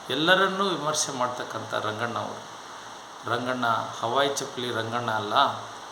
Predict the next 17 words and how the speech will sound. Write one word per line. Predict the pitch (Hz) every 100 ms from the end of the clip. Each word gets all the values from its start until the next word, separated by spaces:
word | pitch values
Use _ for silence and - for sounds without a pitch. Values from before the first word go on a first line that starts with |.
| - - 127
ಇವನು | 127 123 120 110 - - - - - -
so | 131 123 120 110 107 107 - - - 120
ಏನು | 131 214 254 - - 123
ಮಣ್ಣಿನ | 131 147 139
ಒಡೆಯ, | 135 123 120 113 107 107
ಬಂಗಾರದ | 110 127 139 139 135 120 101 113 113
ಮಣ್ಣಿನ | 127 135
ಒಡೆಯ | 123 117 117
ಅಂತ | 110 110 -
ಹೇಳ್ತಾರೆ. | 113 104 110 104 104 - - - - -
ಹಾಗಾದರೆ | 143 156 156 147 139 - - - - -
ಅದು | 131 139
ಸತ್ಯನಾ? | 123 123 - 143 117 - - - - - - - -
ಹಾಗಾದರೆ | 147 151 143
ಇವತ್ತಿನ | 139 151 - 156 151 143 143 123
ದೇ-, | 147
ವಿದ್ಯಮಾನಗಳಲ್ಲಿ | 131 123 151 143 139 135 127 120 117